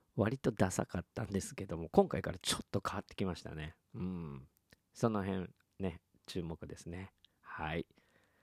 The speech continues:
今日もなかなか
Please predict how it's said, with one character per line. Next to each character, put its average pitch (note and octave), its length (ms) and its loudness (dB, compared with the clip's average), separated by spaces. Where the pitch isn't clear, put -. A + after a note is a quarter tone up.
今 F2 120 -4
日 E2 60 -8
も F2+ 220 -6
な D#2+ 140 -10
か E2+ 160 -6
な D#2+ 140 -8
か E2 260 -10